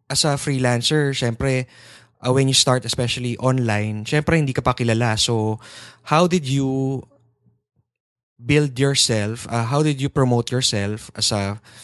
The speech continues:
uh, freelancer to generate enough income,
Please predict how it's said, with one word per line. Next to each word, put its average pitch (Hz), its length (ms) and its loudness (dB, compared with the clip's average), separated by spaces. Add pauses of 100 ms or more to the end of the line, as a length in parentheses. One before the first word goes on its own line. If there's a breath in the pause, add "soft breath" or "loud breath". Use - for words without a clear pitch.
(1040 loud breath)
uh, 104 400 -2
freelancer 120 960 -2 (140)
to 131 640 2 (260)
generate 143 540 2
enough 123 560 -2
income, 110 800 -4